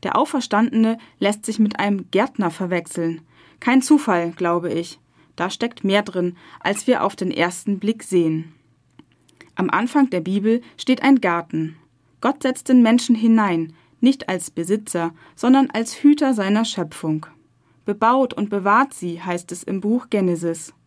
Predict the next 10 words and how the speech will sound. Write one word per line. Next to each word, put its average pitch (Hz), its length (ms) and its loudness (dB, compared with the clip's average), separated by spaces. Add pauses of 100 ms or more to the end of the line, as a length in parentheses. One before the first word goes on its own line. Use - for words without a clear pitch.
(920)
Und 190 160 -4
am 185 140 2
Ende 220 260 4
der 208 180 -2
Ostergeschichte 226 920 -4 (320)
erscheint 277 440 2
der - 140 -2
Auferstandene 202 880 -2 (420)
als - 260 -2
Gärtner. 165 480 0